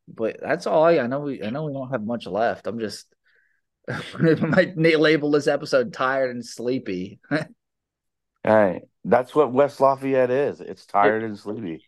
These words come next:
Speaker 1: It is, bro. Like, I hope the Buckeyes don't feel like we do right now. <laughs>
Speaker 2: No kidding. No kidding. So,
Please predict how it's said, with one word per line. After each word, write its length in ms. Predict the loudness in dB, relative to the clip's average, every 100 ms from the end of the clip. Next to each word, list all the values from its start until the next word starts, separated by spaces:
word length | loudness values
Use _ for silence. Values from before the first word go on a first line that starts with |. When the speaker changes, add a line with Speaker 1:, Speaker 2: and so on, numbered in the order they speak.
| 0
Speaker 1:
It 80 | 6
is, 320 | 6 6 2
bro. 360 | 0 2 4
Like, 280 | 4 2 -2
I 140 | 0 2
hope 240 | 4 2
the 100 | 0
Buckeyes 500 | -2 -2 -2 -2 -2
don't 220 | -4 -6
feel 120 | -2 -2
like 140 | -2
we 180 | -4 -8
do 160 | -6 -4
right 280 | -2 -2 -2
now. 480 | -6 0 4 4 4
<laughs> 40 | 2 0 0 -2 -2 -8 -10 -12 _ _ _ _ _ _ _ _ _ _ _ -2
Speaker 2:
No 260 | 2 2
kidding. 540 | 0 0 0 0 -4 -12 _ _
No 200 | 0 0
kidding. 500 | 0 0 0 0 -6 -16 _ _ _ _ _ _ _ _ _ _ _ -20
So, 320 | -16 -16 -18